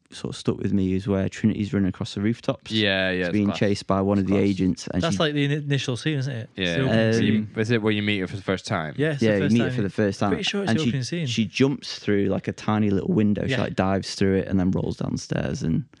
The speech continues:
Speaker 3: It looks so
Speaker 1: it's like,
Speaker 3: good.
Speaker 1: "Get up, Trinity."
Speaker 2: But it's like, that's, like, the f-, first time anything like that has really happened in a film before. Maybe, I don't know, maybe it's just, like, taken a lot of, like, what was cool and made
Speaker 3: I
Speaker 2: it
Speaker 3: think what it
Speaker 2: cooler.
Speaker 3: took, what it did was it took a, a lot of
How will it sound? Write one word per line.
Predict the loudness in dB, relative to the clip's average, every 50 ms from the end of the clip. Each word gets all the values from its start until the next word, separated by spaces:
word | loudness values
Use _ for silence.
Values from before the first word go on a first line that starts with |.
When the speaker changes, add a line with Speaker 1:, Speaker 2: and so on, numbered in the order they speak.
| -12
Speaker 3:
It | -10 -8
looks | -8 -8 -10 -8
so | -6 -4
Speaker 1:
it's | -2 -2
like, | -2 -2
Speaker 3:
good. | -2 -2
Speaker 1:
"Get | -2 -2
up, | -4 -4
Trinity." | -6 -6 -6 -6 -8 -10 -16 -20 -20 _ _ _ _ _ -16 _
Speaker 2:
But | -8 -8
it's | -2 0
like, | 2 2 2 0 -4 -4 -2
that's, | 0 0 0 0
like, | -2 -2 -2
the | -2 -4
f-, | -6 -8 -16 -20 -20 -20 _ -20 -20 _ _
first | -2 -2 -2 -2 -4 -8 -10 -10 _
time | -8 -6 -4 -2 -2 -2 -2 -4
anything | -4 -6 -6 -6 -8 -6
like | -6 -8 -8 -6 _
that | -4 -4 -2 -4
has | -6 -6 -4
really | -4 -4 -4 -4
happened | -6 -6 -6 -6 -6 -6 -8 -8
in | -6 -8
a | -8
film | -12 -14 -20 -20 -12 -6 -4 -4 -4 -4 -6 -8 -10
before. | -12 -12 -12 -10 -10 -8 -8 -8 -10 -10 -6
Maybe, | -4 -2 -2 -2 -2 -2 -2
I | 0
don't | 0 0 0
know, | 0 0
maybe | 0 -2 0 0 0 0
it's | 0 -2
just, | -6 -4
like, | -4 -4 -4
taken | -6 -8 -8 -8 -8
a | -8
lot | -6 -6 -8
of, | -6 -6
like, | -6 -6 -6 -10 -18 -20 -20 -20 -20 -20 -20 -20 -6 -2
what | -2 -2
was | -2 -4 -8
cool | -8 -6 -6 -4 -4 -4
and | -4 -6 -10 -12 -14 _ -4
made | -2 -2
Speaker 3:
I | 0
Speaker 2:
it | 2
Speaker 3:
think | 0 0 2 2
what | 2 2 2 0
it | -2
Speaker 2:
cooler. | -2 -2 -2
Speaker 3:
took, | -2 -2 -2
what | 0 0
it | 0
did | 0 -2 0
was | 0 -2 -2 -2
it | -4 -6 -4
took | -4 -4 -2 -2
a, | -2 -2 -2 -4 -8 _ _ _ _ _ _ -6
a | -4
lot | -2 0 0 -2 -2 -2
of | -4 -6 -6 -8 -12 -16